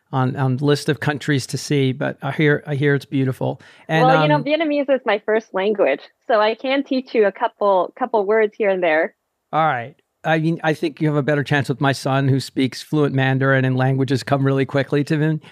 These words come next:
Speaker 1: to him. Me, on the other hand, uh, you know, like, if I could learn some basic stuff, of course, that always helps.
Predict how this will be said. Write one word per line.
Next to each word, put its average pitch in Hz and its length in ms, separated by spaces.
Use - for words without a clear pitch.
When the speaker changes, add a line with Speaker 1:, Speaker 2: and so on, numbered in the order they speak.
Speaker 1:
to 160 100
him. 156 400
Me, 170 280
on 165 120
the 165 100
other 170 180
hand, 175 340
uh, 185 380
you 185 140
know, 147 340
like, 180 200
if 208 120
I 226 80
could 240 180
learn 196 200
some 180 140
basic 156 360
stuff, 135 280
of 135 80
course, 135 260
that 135 140
always 123 200
helps. - 380